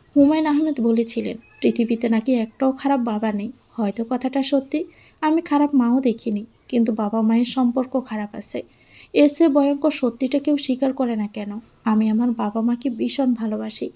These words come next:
কিন্তু তার চেয়ে দ্বিগুণ ঘৃণা করি, তার চেয়ে চার গুণ ঘৃণা করি নিজেকে। আমার জন্যই তো ওরা জোর করে টিকে আছে।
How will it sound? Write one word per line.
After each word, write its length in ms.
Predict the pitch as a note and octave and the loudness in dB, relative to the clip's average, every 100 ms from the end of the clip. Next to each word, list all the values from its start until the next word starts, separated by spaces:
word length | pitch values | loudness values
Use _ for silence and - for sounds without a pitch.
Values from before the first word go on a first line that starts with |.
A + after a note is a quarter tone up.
| _ - - - | _ -20 -14 -2
কিন্তু 220 | D#4 D#4 | 0 2
তার 240 | D#4 A3+ | 0 0
চেয়ে 240 | A3 - C#4 | 0 0 0
দ্বিগুণ 360 | C4+ C4+ D4 | 0 0 0
ঘৃণা 320 | C#4 A#3+ A3+ A3+ | 0 0 0 0
করি, 300 | A3 G#3+ - _ _ | -4 -8 -10 _ _
তার 160 | A3+ G#3 | -6 -4
চেয়ে 220 | - A#3 | -2 -2
চার 300 | A3+ A3 G#3+ | -2 -2 -2
গুণ 240 | A#3 C4 | 0 0
ঘৃণা 300 | A#3+ A#3 A3 | 2 0 0
করি 240 | A3+ B3 D4+ | 0 -2 0
নিজেকে। 500 | C#4 A3+ G#3+ - A3 - - - - - | 0 0 -4 -6 -10 -12 -20 -20 -6 0
আমার 280 | C#4 E4+ | 2 2
জন্যই 340 | E4+ D4 D4+ D4+ | 2 2 2 0
তো 100 | D#4 | 2
ওরা 120 | D4+ | 2
জোর 280 | C4 A3+ A3+ | 2 0 0
করে 220 | C#4+ C#4+ | 0 0
টিকে 320 | C#4+ B3 C4 | -2 -4 -2
আছে। 340 | A3 G#3 - | -4 -6 -10